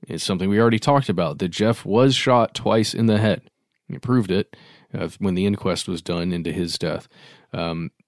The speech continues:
there is evidence suggesting that Jeff's body was moved after he was killed. And as we noted before,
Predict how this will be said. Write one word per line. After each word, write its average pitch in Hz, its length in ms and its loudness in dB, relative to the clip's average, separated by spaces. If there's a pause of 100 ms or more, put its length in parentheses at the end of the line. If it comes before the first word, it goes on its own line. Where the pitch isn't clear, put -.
(220)
there 123 200 4
is 143 240 6
evidence 127 340 2
suggesting 104 760 0
that 95 260 0
Jeff's - 280 -2
body 98 320 0
was 90 320 -2
moved 110 540 2
after 107 360 0
he 107 140 0
was 98 220 0
killed. 104 480 -2 (540)
And 104 480 2
as 104 200 0
we 107 140 2
noted 107 300 4
before, 151 680 4